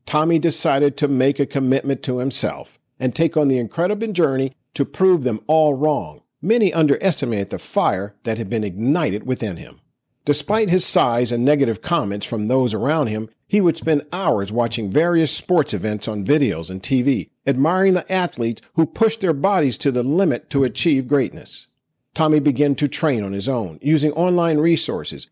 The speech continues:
and practicing at a local park. Day after day, he pushed himself to the limit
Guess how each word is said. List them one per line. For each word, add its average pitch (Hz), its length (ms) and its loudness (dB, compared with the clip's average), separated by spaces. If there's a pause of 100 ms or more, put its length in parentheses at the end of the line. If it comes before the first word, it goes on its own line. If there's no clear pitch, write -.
(100)
and 131 160 -2
practicing 120 560 -2
at 98 80 -4
a 101 40 -4
local 107 340 -4
park. 104 420 -6 (100)
Day 190 240 2
after 165 240 -2
day, 135 320 2
he 135 140 0
pushed - 320 -2
himself 127 400 -2
to - 100 -6
the 113 100 -6
limit 120 380 -2